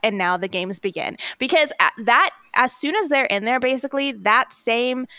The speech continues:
first night, from that moment on,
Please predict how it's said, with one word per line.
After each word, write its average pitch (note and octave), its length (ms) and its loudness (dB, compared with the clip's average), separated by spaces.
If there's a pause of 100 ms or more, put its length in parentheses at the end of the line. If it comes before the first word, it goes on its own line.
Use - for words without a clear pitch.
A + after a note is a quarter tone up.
(120)
first A#3+ 500 0
night, G3 440 0 (180)
from A3 240 0
that G3+ 240 4
moment C#4+ 400 0 (100)
on, G3+ 480 0